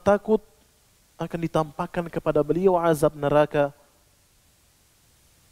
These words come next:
Akan tetapi yang mengherankan, kita yang tidak memiliki jaminan syurga,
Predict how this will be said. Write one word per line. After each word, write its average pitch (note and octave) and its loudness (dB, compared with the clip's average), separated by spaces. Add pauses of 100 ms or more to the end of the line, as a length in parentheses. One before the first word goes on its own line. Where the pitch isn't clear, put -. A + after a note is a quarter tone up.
(200)
Akan D3 -6
tetapi D3+ -2
yang C#3 -10
mengherankan, C3+ -6
kita D#3 -2
yang C#3+ -8
tidak C#3+ -4
memiliki C#3+ -6
jaminan D3 -2
syurga, C#3+ 2